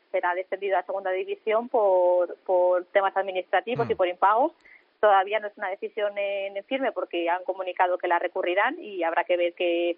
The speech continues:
Speaker 1: pasa finalmente, pero todo parece indicar que el campeón de Francia, eh, puede que el año que viene juegue en segunda división en Francia.
Speaker 2: Sí, cosas extradeportivas que afectan, como ya vimos en su día en otras competiciones, en el calcio, por ejemplo, pero me refiero a nivel de fútbol y co-, y,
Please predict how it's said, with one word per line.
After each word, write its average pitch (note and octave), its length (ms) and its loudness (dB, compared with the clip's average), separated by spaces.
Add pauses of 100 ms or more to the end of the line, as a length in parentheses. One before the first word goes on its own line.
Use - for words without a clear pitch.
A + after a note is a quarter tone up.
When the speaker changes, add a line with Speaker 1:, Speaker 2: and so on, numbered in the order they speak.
Speaker 1:
pasa F#3+ 260 -2
finalmente, G3 640 -2
pero G3 140 2
todo F3 160 0
parece F3+ 300 -2
indicar F#3 380 -2 (380)
que G3 440 2
el F3 160 -4
campeón F#3 420 -2
de F#3+ 120 0
Francia, A3 600 2
eh, F3 260 -2
puede F3+ 220 0
que F#3+ 80 -2
el F#3 60 0
año F#3 180 -4
que F3 120 -2
viene F#3 280 -4
juegue G#3+ 200 -2
en - 40 -12
segunda F3 240 -4
división E3+ 300 -6
en D#3+ 100 -6
Francia. - 320 -2 (560)
Speaker 2:
Sí, D#3+ 160 -12
cosas D3 360 -2
extradeportivas D3 840 -2
que E3+ 60 2
afectan, D3 420 0
como A#2 180 -6
ya B2 140 0
vimos C3 220 -4
en C3 80 -6
su A#2+ 120 -10
día B2+ 260 0
en A#2 120 -6
otras A#2 300 -8
competiciones, A#2 580 -8
en A#2+ 80 -10
el A2+ 180 -8
calcio, C3 400 -2
por G#2+ 120 -8
ejemplo, A#2+ 340 -6
pero G#2+ 540 -8
me G#2 100 -16
refiero A2 240 -8
a B2+ 40 -6
nivel A#2+ 280 -6
de A2 80 -6
fútbol B2+ 380 -6
y A#2+ 60 -10
co-, - 120 -12
y, G#2 160 -20